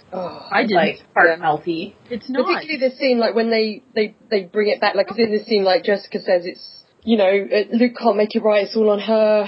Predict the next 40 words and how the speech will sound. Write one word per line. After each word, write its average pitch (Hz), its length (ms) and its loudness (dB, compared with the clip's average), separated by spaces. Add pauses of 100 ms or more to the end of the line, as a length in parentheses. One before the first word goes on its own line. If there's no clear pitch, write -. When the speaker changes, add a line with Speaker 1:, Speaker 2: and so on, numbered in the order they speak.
(120)
Speaker 1:
and 196 100 0
that 202 100 2
she's 196 200 -4
a 170 40 -10
piece 196 240 -4
of 170 60 -8
shit, 180 320 0
and 165 120 -2
Luke 170 160 0
says - 580 -2
it 180 80 -4
doesn't 175 220 -2
matter 165 200 2
what 170 160 0
she's 165 180 -10
done, 170 280 2
as 160 180 -2
it 170 80 -4
was 165 300 -2 (100)
Kilgrave, 170 400 0
and 160 100 -6
then, 156 300 -2 (180)
you 156 140 0
know, 147 80 2
he 147 140 -6
says, 151 280 -4 (300)
"You're 156 100 -2
not - 120 2
a - 20 -2
piece 147 220 -8
of - 40 -18
shit." 151 220 0
I 165 60 2
won't 165 160 0
say 165 140 0
the 156 80 -2
full, 151 340 -4 (100)
the - 60 -6
full 160 180 -4
quote. 151 240 0